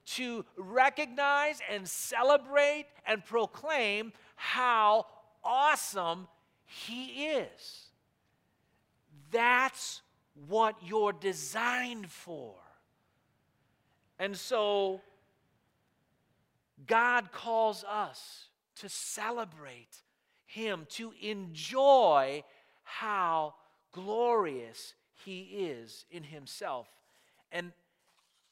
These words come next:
and I, I want you to recognize this morning that if you don't understand that, life will never make sense to you. No matter how many books you read, no matter how many experiences you have,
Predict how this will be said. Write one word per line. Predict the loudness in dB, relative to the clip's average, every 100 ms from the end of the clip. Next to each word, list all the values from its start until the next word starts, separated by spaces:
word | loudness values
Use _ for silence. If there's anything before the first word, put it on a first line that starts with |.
| -6
and | -2
I, | -2 -4 _ _ _
I | -10
want | -8 -8 -6
you | -4
to | -2
recognize | -2 -4 -6 -4 -4 -4
this | -8 -14
morning | -10 -6 -4
that | -4 -8
if | -10
you | -16 -10
don't | -6 -4 -4 -6
understand | -8 -6 -6 -6 -8 -12 -10 -8 -6 -6 -8
that, | -10 -12 -20 _ -20 _ _ _ _ _ _ _
life | -4 0 0 -2 -2
will | -2 -2
never | -6 -4 2 4 4 0 -2
make | 0 -2 -2
sense | -8 -6 -6 -8 -12 -12
to | -14
you. | -14 -18 _ _ _ _ _ _ _
No | 0 2
matter | 4 6 6 6 4
how | 0 4 6 8
many | 4 0
books | -4 -4 -4
you | -10 -8
read, | -8 -6 -8 -10 -10
no | -4
matter | 2 2
how | 2 4 4 4
many | 0 -4 -8
experiences | -8 -12 -10 -8 -8 -10 -14 -10
you | -6
have, | 0 2 2